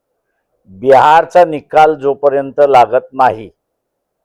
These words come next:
तोपर्यंत तारखा डिक्लेअर होतील, असं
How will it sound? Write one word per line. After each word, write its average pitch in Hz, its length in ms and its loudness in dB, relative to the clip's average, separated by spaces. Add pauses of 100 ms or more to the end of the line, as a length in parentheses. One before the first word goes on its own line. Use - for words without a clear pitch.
(1700)
तोपर्यंत 143 680 -2 (1040)
तारखा 131 580 0
डिक्लेअर 151 640 0
होतील, 139 460 -6 (3250)
असं 147 520 0